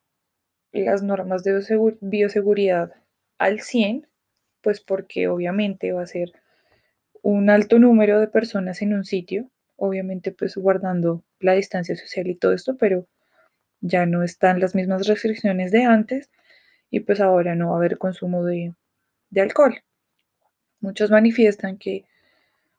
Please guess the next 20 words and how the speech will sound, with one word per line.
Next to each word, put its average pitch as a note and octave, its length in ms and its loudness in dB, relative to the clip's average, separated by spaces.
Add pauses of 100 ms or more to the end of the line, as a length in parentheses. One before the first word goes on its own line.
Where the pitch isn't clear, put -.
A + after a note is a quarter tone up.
(400)
eh, F3+ 420 -8
lo F#3 140 0
del F#3 160 0
alcohol F3+ 320 0
es F3+ 140 0
lo F#3 120 6
de G#3 100 4
menos, G3+ 480 2 (1160)
pues, G3 520 0
em, F3+ 520 -8 (460)
está-, G#3 460 -4
manifiestan G3+ 600 2
que G3 340 2 (160)
están F#3+ 400 -4
cansados G3 500 2
de G#3+ 100 2
tanto F#3+ 300 -4
encierro G3 380 2
y B3 60 2
necesitan A3 640 -2